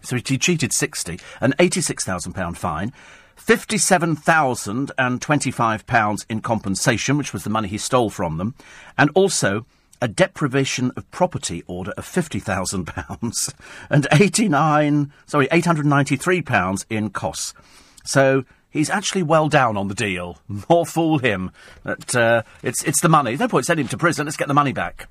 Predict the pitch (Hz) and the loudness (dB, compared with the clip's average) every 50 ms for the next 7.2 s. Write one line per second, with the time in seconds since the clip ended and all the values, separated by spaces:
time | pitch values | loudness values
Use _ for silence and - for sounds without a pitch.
0 | - - - - - 117 117 120 120 120 117 - 117 95 - - - - - 65 | -20 -20 -14 -8 -4 -2 0 0 -2 -4 -6 -8 -10 -10 -10 -12 -14 -16 -14 -14
1 | - 90 82 87 92 92 92 85 87 92 87 87 - - - 90 92 90 92 95 | -14 -12 -10 -8 -8 -8 -8 -8 -8 -8 -10 -10 -12 -10 -8 -6 -6 -6 -6 -8
2 | - - 98 87 - 95 92 - - 82 - - 95 92 90 95 98 95 90 90 | -6 -6 -6 -6 -6 -8 -10 -10 -10 -12 -10 -8 -6 -6 -6 -6 -6 -6 -6 -4
3 | 92 92 95 - - 87 80 85 82 85 78 87 90 101 - - 80 78 - 85 | -4 -4 -4 -6 -8 -14 -12 -10 -10 -10 -10 -10 -10 -12 -12 -14 -14 -12 -12 -10
4 | 85 95 - - - - - - - - - - 139 135 - 180 165 - 196 160 | -10 -10 -12 -14 -18 -20 -20 -20 -20 -6 -2 0 0 2 4 2 4 4 2 2
5 | - - 226 226 - 202 196 170 - 175 180 165 - 156 - - 156 147 - 160 | 2 2 0 2 4 4 2 2 2 2 0 0 -2 -4 -2 0 0 0 0 0
6 | 151 143 - - - - 170 - - - 143 139 - - 175 156 - - - - | -2 -2 -2 -2 0 0 0 0 -2 -2 -2 0 0 2 2 2 2 0 -2 -4
7 | 85 78 78 | -8 -10 -12